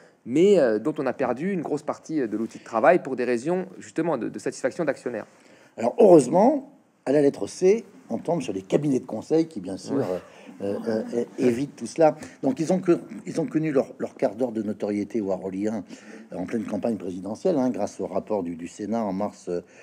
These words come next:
Speaker 2: deux mille vingt-deux. Et vous posez la question suivante, page cinquante-sept, je, je vous cite là encore, « Pourquoi l'État, alors qu'il a des hauts fonctionnaires en son sein,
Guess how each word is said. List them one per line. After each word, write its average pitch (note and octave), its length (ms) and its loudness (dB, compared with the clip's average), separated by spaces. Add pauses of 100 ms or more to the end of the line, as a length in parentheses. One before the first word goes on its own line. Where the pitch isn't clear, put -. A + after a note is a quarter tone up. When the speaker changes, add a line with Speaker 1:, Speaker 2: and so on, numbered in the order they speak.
(220)
Speaker 2:
deux F#2+ 200 -4
mille G2+ 200 -2
vingt-deux. A#2+ 380 0 (300)
Et A2+ 80 -2
vous D#3 140 -4
posez F#3 300 2
la D3+ 100 6
question C3 300 -4
suivante, C3+ 520 -4
page B2 180 -2
cinquante-sept, - 560 -4 (640)
je, A2+ 160 -4
je G2+ 160 -6
vous F2 160 -10
cite D3+ 240 -12
là F#2 60 -8
encore, « G2 320 -4
Pourquoi F3+ 360 4
l'État, C3 440 0 (140)
alors C3 260 0
qu'il C#3+ 240 -4
a A2+ 200 2
des G2 220 -6
hauts F#3 80 -2
fonctionnaires A#2 640 -4
en D#3 140 0
son D3+ 200 -6
sein, G2+ 280 -14